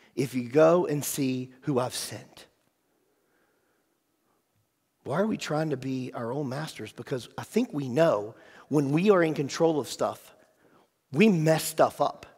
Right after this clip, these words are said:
And that's what makes us afraid. If we're trying to be our own master, I know I'm in control, but I know me.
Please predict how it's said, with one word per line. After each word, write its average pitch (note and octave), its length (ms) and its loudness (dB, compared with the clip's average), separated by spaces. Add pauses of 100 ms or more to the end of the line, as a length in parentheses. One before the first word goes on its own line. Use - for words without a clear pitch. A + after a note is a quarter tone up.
(1300)
And D#3+ 180 6
that's G3+ 180 12
what G#3+ 140 8
makes G3 240 8
us F#3+ 140 8
afraid. E3 480 4 (1000)
If C#3+ 160 0
we're E3 80 4
trying A3 360 10
to G#3+ 80 10
be G3+ 160 8
our F3+ 140 10
own G3+ 200 6
master, F#3 680 2 (1700)
I E3+ 140 6
know G3 580 10
I'm E3+ 160 6
in F3 100 6
control, D3+ 800 4 (120)
but - 140 10
I G#3+ 200 12
know G#3+ 220 8
me. G3+ 400 6